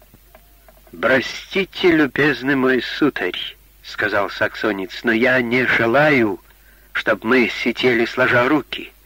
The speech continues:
«В таком случае пустим их в ход», — ответил Роже, вновь становясь в позицию.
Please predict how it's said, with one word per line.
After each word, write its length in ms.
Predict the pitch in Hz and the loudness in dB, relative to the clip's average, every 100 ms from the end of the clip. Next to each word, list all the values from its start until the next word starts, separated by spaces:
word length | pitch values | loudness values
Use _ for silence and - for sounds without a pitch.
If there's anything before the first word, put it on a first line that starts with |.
| _ _ _ - - _ _ _ _ _ - - | _ _ _ -20 -20 _ _ _ _ _ -20 -16
«В 20 | - | -4
таком 380 | 92 - 190 | -4 -2 -6
случае 460 | 208 214 220 - 202 | -4 -4 -2 0 -2
пустим 500 | - - 185 - 180 | 2 2 2 0 -2
их 240 | 156 - | -2 -4
в 80 | - | -8
ход», — 500 | - 107 151 - - - | -4 0 0 -2 -14 -6
ответил 720 | - - 107 95 - 95 98 | -4 -2 -2 -4 -4 -4 0
Роже, 320 | 107 113 104 | 0 0 -2
вновь 340 | 87 104 98 | -4 -4 -4
становясь 640 | - - 92 95 82 - - | -6 -8 -6 -6 -10 -14 -20
в 40 | |
позицию. 680 | - 85 82 76 - - - | -12 -12 -12 -16 -16 -18 -18